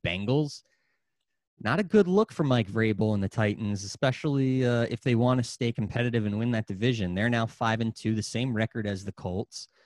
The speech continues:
Uh, off the top of my head, I don't know how many head-to-head games that they've played or how many head-to-head games they have left, but those two teams, like we said, uh, at the beginning of the season, seems like they're gonna be the ones battling for first place in that division.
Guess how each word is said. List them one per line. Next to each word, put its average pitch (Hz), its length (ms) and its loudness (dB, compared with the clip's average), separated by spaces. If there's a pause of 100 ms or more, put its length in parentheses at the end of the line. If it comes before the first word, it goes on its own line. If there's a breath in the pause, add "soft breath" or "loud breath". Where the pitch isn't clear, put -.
(320)
Uh, 90 380 -4
off 120 200 -2
the 120 60 -12
top 120 220 -2
of 104 60 -10
my 104 100 -4
head, 101 180 -4
I 95 60 -2
don't 113 300 0
know 107 140 -2
how 104 120 -2
many 101 160 -2
head-to-head 95 480 -8
games 95 300 -4
that 92 100 -10
they've 92 240 -6
played 98 320 -2
or 92 80 0
how 92 120 -4
many 90 120 -4
head-to-head 92 460 -8
games 92 320 -6
they 95 100 -4
have 92 280 -4
left, 98 460 -4
but 98 200 -2 (600 soft breath)
those 170 180 6
two 202 140 0
teams, 196 420 -2 (140)
like 113 200 -2
we 143 120 0
said, 139 420 2
uh, 139 220 6
at 135 100 -4
the 127 60 -12
beginning 143 260 2
of 139 40 2
the 131 60 2
season, 143 380 0
seems 120 300 -2
like 113 160 -2
they're 104 160 -2
gonna 147 180 0
be 143 160 2
the 135 100 0
ones 135 280 2
battling 104 580 0
for 101 220 -8
first 110 320 -4
place 110 260 -2
in 101 60 -4
that 107 160 -2
division. 104 420 -2